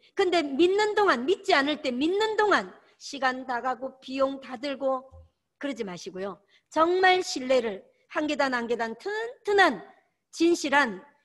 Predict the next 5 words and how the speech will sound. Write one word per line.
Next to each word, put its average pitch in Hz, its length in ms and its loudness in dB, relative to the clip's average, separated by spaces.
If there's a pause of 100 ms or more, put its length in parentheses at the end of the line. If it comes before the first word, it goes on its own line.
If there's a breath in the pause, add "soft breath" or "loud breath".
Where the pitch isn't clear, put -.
(100)
신뢰 294 420 0
자본을 202 480 -10
쌓다 - 360 -4
보면요, 208 600 -8 (460)
파트너들은 190 720 -10